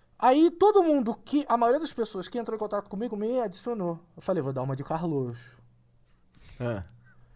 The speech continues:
Speaker 2: Vou
Speaker 1: Fui
Speaker 2: dar um,
Speaker 1: lá.
Speaker 2: botar uns bots.
Speaker 1: Não, aí o que que eu fiz? Sub-, olha só que legal. Subtra-, eu me diverti muito fazendo isso. Subtraí todos os números, consegui extrair, eu arranjei um A P I do WhatsApp, extraí todos os números que estavam lá, que eu não tinha adicionado.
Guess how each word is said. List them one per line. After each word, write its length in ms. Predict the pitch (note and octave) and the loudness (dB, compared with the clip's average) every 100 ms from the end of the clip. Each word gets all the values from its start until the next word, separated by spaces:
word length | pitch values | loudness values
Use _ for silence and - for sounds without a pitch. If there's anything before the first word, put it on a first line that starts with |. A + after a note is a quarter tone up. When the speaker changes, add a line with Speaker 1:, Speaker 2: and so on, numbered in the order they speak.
| - | -16
Speaker 2:
Vou 120 | - A#2+ | -8 -2
Speaker 1:
Fui 80 | D#3 | 2
Speaker 2:
dar 140 | D3+ | 4
um, 40 | |
Speaker 1:
lá. 460 | C#3+ D3+ D#3+ F3+ F3+ | 6 8 10 8 6
Speaker 2:
botar 260 | A#2 A#2 B2+ | -4 -6 -4
uns 140 | B2+ G#2 | -6 -6
bots. 540 | G2+ A#2+ G#2 - - | -4 -4 -4 -12 -4
Speaker 1:
Não, 360 | G3+ E3+ E3 B2+ | 2 6 6 6
aí 100 | C#3 | 2
o 20 | |
que 100 | D#3+ | 0
que 60 | G3 | 0
eu 100 | G#3+ | 0
fiz? 480 | F3+ D3 A#2 - - - _ _ - | 0 -2 -4 -10 -20 -20 _ _ -20
Sub-, 400 | - - E3 C#3 | -16 -10 -10 -10
olha 200 | - D3 | -8 -6
só 140 | F3 E3+ | -6 -6
que 80 | F3 | -2
legal. 440 | F3 D3 C3 A#2+ - - - _ - | -2 0 -2 -4 -12 -20 -20 _ -16
Subtra-, 560 | - F3 D#3 F3 F3+ | -8 -4 0 0 0
eu 60 | G#3+ | 0
me 80 | D4 | 0
diverti 320 | C#4+ C4 D4+ | 2 0 0
muito 160 | C#4+ - | -2 0
fazendo 380 | B3+ B3 G#3 | -2 0 -2
isso. 100 | C3+ | -4
Subtraí 760 | - G3+ A3+ - A#3+ G#3+ F#3 G#3+ | -6 -6 -6 0 2 2 0 -4
todos 420 | - B3+ F4 C4+ | -8 -6 -6 -8
os 140 | A3 E3+ | -10 -8
números, 260 | F3 A3+ | -8 -8
consegui 380 | - F#3+ G3+ F3+ | -10 -12 -10 -10
extrair, 600 | F#3 - - F3 C#3 E3+ | -12 -10 -6 -4 -4 -4
eu 60 | A3+ | -4
arranjei 320 | D3+ D3 C#3+ | -4 -4 -4
um 120 | D3+ | -2
A 80 | D3+ | -2
P 120 | C#3+ | -4
I 200 | E3+ D#3 | -6 -4
do 80 | G3 | -4
WhatsApp, 500 | D#3+ - D3 D#3+ - | -6 -4 -4 -4 -6
extraí 460 | D#3+ D#3+ - F3 E3 | -12 -10 -4 -2 -2
todos 320 | - A#3 B3+ | -4 -4 -4
os 180 | A#3+ F3+ | -6 -4
números 400 | D#3+ G3 F#3 - | -4 -4 -6 -8
que 120 | - | -12
estavam 320 | D#3+ D#3 D3 | -6 -6 -4
lá, 160 | C#3 F3+ | -6 -6
que 80 | G3+ | -6
eu 20 | |
não 100 | F3 | -8
tinha 200 | - D3 | -8 -12
adicionado. 640 | C#3 - C3+ A#2+ A2+ B2+ | -12 -12 -12 -10 -12 -14